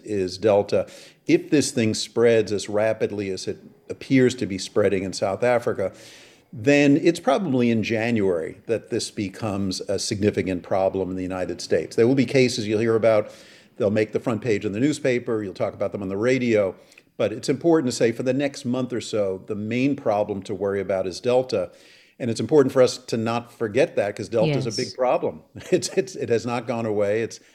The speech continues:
Speaker 1: infecting over a hundred thousand people a day in the U S, killing over a thousand people a day in the U S. So that is the dominant problem for the next month. It won't be till January or so where we'll see the possibility of Omicron surges the way we saw Delta surges in the past.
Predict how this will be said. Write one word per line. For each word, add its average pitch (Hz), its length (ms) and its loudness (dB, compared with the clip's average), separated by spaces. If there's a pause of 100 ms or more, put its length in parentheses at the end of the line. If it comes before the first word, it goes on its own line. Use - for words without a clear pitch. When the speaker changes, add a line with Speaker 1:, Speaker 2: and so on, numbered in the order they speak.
(120)
Speaker 1:
infecting 113 480 -4
over 107 140 2
a - 20 -4
hundred 104 220 -6
thousand 104 300 -2
people 110 260 -6
a - 20 -10
day 104 180 0
in 113 80 -2
the 110 80 -4
U 113 140 0
S, 127 140 0
killing 110 320 -2
over 101 180 -2
a 98 60 -6
thousand 104 400 -4
people 117 340 -6
a 110 60 -2
day 113 180 -2
in 110 80 -6
the 110 80 -8
U 113 160 0
S. 113 160 2 (400)
So - 160 -6
that 131 260 6
is 120 200 0
the 120 80 -4
dominant 104 480 -6
problem 101 480 -2
for - 160 -10
the 95 80 -2
next 92 320 -4
month. 95 220 -6
It 127 60 0
won't 151 200 2
be 120 120 2
till 98 540 2
January 101 540 -2
or 90 80 -4
so 95 260 -2
where 90 240 -4
we'll 90 140 -6
see 98 240 -6
the 85 80 -6
possibility 90 680 -2
of 85 140 -6 (520)
Omicron 101 560 0
surges 92 580 -2
the - 80 -6
way 95 160 0
we 90 140 -4
saw 90 160 -2
Delta 92 320 -2
surges 87 420 -6
in 92 60 -6
the 85 80 -6
past. - 400 -6